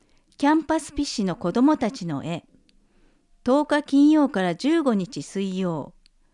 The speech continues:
なお十三日月曜は休館。文化センター二階、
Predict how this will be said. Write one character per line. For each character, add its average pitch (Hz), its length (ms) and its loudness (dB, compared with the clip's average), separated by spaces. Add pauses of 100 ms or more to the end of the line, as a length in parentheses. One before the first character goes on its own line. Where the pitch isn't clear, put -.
(380)
な 233 220 2
お 214 60 0
十 277 220 -2
三 330 220 2
日 254 220 2
月 180 320 -4
曜 226 240 0
は 147 140 -4
休 226 320 -6
館。 190 340 -6 (1120)
文 269 220 4
化 285 140 0
セ 277 180 2
ン 247 100 4
タ 175 180 -4
ー 170 40 -4
二 160 160 -6
階、 190 400 -6